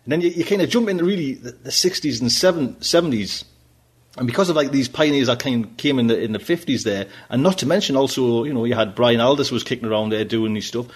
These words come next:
You had Vonnegut and a few others. This is where sex really came out of Kieran's <laughs> closet <laughs> and onto the page. You know what I mean? It was, like, more in its normal role within the, like, the lives of people. So really, the writings today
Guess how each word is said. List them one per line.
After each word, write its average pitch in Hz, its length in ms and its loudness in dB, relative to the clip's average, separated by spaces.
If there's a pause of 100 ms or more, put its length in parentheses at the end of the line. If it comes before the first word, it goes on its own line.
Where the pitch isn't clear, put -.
(140)
You 113 100 -2
had 107 140 0
Vonnegut 131 480 2
and 143 220 0
a 131 40 0
few 123 300 -2
others. 104 340 0 (320)
This 143 140 -2
is 127 120 -2
where 120 220 4
sex - 380 -2
really 123 200 0
came 117 320 -2
out 147 260 2
of 131 420 0 (440)
Kieran's 139 480 0
<laughs> - 100 -4
closet 127 460 2 (360)
<laughs> - 220 -2 (220)
and 135 120 2
onto 156 200 2
the 120 100 0
page. 156 680 -2
You 135 100 -4
know 147 80 2
what 151 80 2
I - 20 0
mean? 156 140 2
It 139 60 2
was, 127 120 2
like, 120 220 2 (840)
more 135 300 2
in 147 120 2
its 127 200 0
normal 143 380 2
role 147 280 2
within 120 280 2
the, 107 60 0
like, 117 180 0
the 113 100 -4
lives 117 380 0
of - 100 -10
people. - 340 -6 (420)
So 139 120 -2
really, 156 240 2
the 135 160 2
writings 156 440 2
today 127 600 0